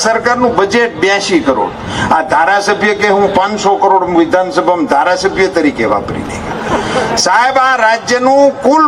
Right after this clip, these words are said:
બજેટ દસ હજાર કરોડ હતું જ્યારે આપણે એની પાસેથી સરકાર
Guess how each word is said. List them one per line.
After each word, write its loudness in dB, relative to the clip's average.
બજેટ 0
દસ 0
હજાર 2
કરોડ 4
હતું 0
જ્યારે 2
આપણે 2
એની 2
પાસેથી 0
સરકાર 2